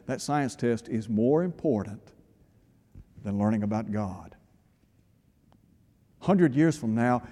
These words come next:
it won't matter whether or not you fail a history test, but it will matter whether or not your child's faithful. Really will. The Old Testament was written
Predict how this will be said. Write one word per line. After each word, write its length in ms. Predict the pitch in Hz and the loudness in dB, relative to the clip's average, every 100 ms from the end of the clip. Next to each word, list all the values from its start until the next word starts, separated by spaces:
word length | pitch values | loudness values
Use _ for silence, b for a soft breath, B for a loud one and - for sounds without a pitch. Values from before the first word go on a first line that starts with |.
| B - | B 6
it 200 | 202 202 | 6 6
won't 300 | 160 160 - | 4 4 2
matter 340 | 143 151 110 | 0 2 0
whether 240 | 101 123 117 | 0 0 2
or 60 | |
not 180 | 117 123 | 0 2
you 120 | 120 | 0
fail 320 | 117 135 117 | 0 0 0
a 20 | 104 | 0
history 340 | 135 - 98 | -4 -6 -10
test, 540 | - 101 95 - - _ - _ _ _ _ _ b b b b - | -8 -10 -12 -20 -20 _ -20 _ _ _ _ _ b b b b -10
but 200 | 98 113 | -2 2
it 120 | 156 | 2
will 220 | 147 165 | 2 2
matter 340 | 123 110 110 107 | 2 0 0 -2
whether 300 | 113 117 113 | -2 -2 0
or 40 | |
not 220 | 110 117 | 0 -2
your 140 | 117 120 | -2 -4
child's 380 | 123 113 104 | -2 -4 -4
faithful. 520 | - 117 110 - - - - _ _ _ _ _ _ _ _ _ _ _ _ - | -6 -8 -8 -10 -20 -20 -20 _ _ _ _ _ _ _ _ _ _ _ _ -6
Really 200 | 156 175 | 0 2
will. 340 | 156 175 101 - - _ _ _ _ _ _ _ - _ _ _ _ _ _ _ _ _ _ _ _ _ - | 2 0 -2 -10 -20 _ _ _ _ _ _ _ -20 _ _ _ _ _ _ _ _ _ _ _ _ _ -2
The 140 | 120 | 6
Old 220 | 165 214 | 8 6
Testament 520 | - 190 175 - 131 139 | 4 2 2 -2 -6 -2
was 220 | 123 113 | -4 0
written 500 | 131 185 127 117 | 0 0 0 -4